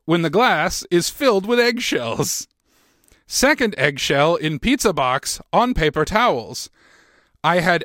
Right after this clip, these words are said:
extra paper towels for my fingers, and they were clean.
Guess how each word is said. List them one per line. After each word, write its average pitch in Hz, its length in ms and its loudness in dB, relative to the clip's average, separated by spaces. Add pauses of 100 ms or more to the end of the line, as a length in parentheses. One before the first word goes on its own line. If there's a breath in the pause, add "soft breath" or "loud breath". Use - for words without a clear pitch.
extra 262 360 -2
paper 143 320 -2
towels 151 480 0
for 139 140 0
my 120 160 -4
fingers, 175 680 -2 (480 soft breath)
and 185 200 2
they 123 220 -2
were 127 160 0
clean. 170 520 -2